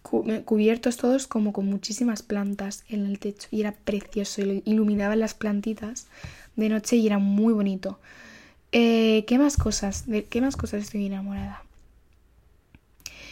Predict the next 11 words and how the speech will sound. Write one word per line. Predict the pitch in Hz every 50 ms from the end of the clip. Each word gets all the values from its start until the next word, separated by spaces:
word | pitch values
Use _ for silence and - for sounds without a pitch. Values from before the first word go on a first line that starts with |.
| - - -
Estoy | - - 254 247
enamorada | 262 285 277 269 262 254 254 254 262 262 262 262 262 262 - - - - - - - -
de | 240 220 220 220 214 220 220 226 220 - - - _ -
dormir, | - 214 214 208 208 208 208 208 202 196 - - -
de | 226 233 233 240 - - - - _ _ _ -
mi | 220 220 220 208
cama. | - 214 214 208 202 180 - -
Bueno, | 190 196 190 180 - - - - - _ - - _ _ _ - - - -
la | - 214 208
tengo | 208 208 226 220 233
detrás, | 233 214 208 - - 202 196 196 - -